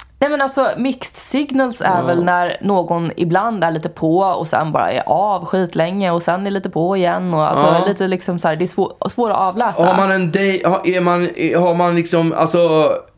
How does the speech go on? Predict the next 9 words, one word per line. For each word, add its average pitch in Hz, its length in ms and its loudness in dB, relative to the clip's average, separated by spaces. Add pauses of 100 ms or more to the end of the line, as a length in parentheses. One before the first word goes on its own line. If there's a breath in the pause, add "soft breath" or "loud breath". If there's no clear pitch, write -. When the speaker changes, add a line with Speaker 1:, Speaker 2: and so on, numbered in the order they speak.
Speaker 2:
en 165 180 2
sån 175 180 0
här, 143 440 2 (1120 soft breath)
vad 139 120 -8
ska 160 100 -4
man 147 120 0
säga, 147 680 0 (120)
K 135 420 0
K? 98 380 0